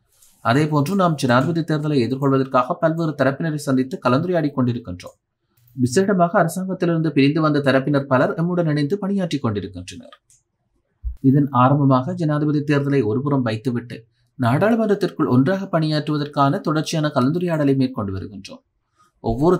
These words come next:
திங்கட்கிழமையும் எதிர்க்கட்சி நிறைவேற்றுக் குழு எதிர்க்கட்சித் தலைவர் சஜித் பிரேமதாசவின் தலைமைத்துவத்தின் கீழ் கூடி கலந்துரையாடல்களை மேற்கொள்ளும். நாடாளுமன்றத்திற்கு கொண்டுவரப்படும்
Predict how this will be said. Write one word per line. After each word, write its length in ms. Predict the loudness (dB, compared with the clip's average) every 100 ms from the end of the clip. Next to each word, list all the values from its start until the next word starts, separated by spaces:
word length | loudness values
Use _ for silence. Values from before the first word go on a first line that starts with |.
| 2
திங்கட்கிழமையும் 720 | 0 0 2 2 2 0 0
எதிர்க்கட்சி 420 | 0 0 -4 0 0
நிறைவேற்றுக் 440 | 2 0 -2 -4 0
குழு 180 | 2 4
எதிர்க்கட்சித் 480 | 2 0 -2 -6 -4
தலைவர் 240 | -2 -2 -4
சஜித் 240 | -6 -6
பிரேமதாசவின் 640 | -2 0 0 0 0 -2 0
தலைமைத்துவத்தின் 580 | -2 -2 -2 -4 -6 -2
கீழ் 220 | 0 0 0
கூடி 280 | -2 -2 -4
கலந்துரையாடல்களை 680 | -4 -4 -2 -2 -2 -4 -6
மேற்கொள்ளும். 480 | -10 -12 -14 -14 -20 _ _ _ _ _ _ _ _
நாடாளுமன்றத்திற்கு 840 | -4 2 4 6 4 2 0 -4 -4 -2
கொண்டுவரப்படும் 560 | 0 0 0 0 -2